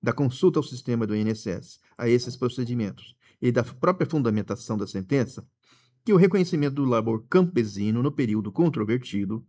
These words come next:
foi realizado com base principalmente na documentação apresentada em juízo. Vê-se que no primeiro requerimento,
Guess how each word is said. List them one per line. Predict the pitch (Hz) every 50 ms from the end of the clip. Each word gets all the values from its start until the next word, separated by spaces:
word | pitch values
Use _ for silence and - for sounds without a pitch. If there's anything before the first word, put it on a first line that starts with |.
| _ _ - - _
foi | - - 151 127
realizado | 135 147 156 160 160 139 131 123 120 120 127
com | 127 156 143
base | 120 113 107 107 107 104 107 - -
principalmente | - 127 110 113 - - 185 175 - 190 170 139 120 113 113 113 - - _ _ _ _
na | - 120
documentação | 123 123 127 123 120 117 110 113 110 - 113 113
apresentada | 113 123 104 110 107 107 107 104 104
em | 107
juízo. | 98 98 101 92 87 - - - _ _ _ _ _ _ _ _ _ _ _ _ _ _ _ _ _ _ _ _ _ _ _ _ _ _
Vê-se | 147 151 139 131 147
que | 127 139 131
no | 123 117
primeiro | 123 123 113 113 117 117 113
requerimento, | 110 117 - - 131 120 123 151 156 127 127 - -